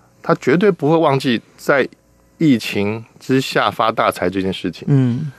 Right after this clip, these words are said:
Speaker 2: 好，对。
Speaker 1: 而且他已经签了商业协定的话，他必须去履行。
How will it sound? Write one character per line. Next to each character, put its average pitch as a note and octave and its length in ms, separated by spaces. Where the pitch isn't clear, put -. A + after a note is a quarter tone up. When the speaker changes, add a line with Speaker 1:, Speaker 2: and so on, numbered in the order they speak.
Speaker 2:
好， - 380
对。 - 120
Speaker 1:
而 D3 40
且 D#3+ 220
他 A3+ 220
已 D3+ 40
经 B2+ 160
签 C#3+ 160
了 B2+ 120
商 A#2+ 200
业 A#2+ 120
协 G2 180
定 G#2+ 140
的 F#2+ 80
话， G#2 160
他 A2 100
必 D#3+ 160
须 C#3 160
去 B2+ 140
履 F#2 180
行。 - 160